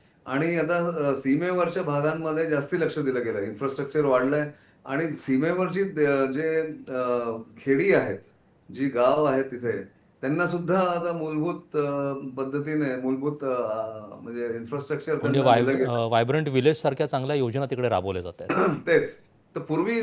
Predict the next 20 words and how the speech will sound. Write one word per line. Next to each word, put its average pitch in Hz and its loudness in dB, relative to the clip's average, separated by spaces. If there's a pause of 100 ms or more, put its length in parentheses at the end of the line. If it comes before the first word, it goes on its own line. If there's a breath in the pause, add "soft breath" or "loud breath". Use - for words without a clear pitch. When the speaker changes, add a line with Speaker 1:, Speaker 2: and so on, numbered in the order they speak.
(140)
Speaker 1:
आपल्या 160 -4
मनस्थितीमध्ये 208 -2
कसा 202 0
फरक 180 -2
झालाय 170 0
हे 151 -2
मी 160 -6
सांगतो. 123 -8 (100)
Speaker 2:
हां. 117 -4 (200)
Speaker 1:
की 170 -10
पूर्वी 170 -4
आपण 196 2
म्हणायचो 175 0
की 190 -2
last 160 0
village 151 0
on 143 -2
the 147 2
border. 123 2 (260)
Speaker 2:
हम्म. 110 -10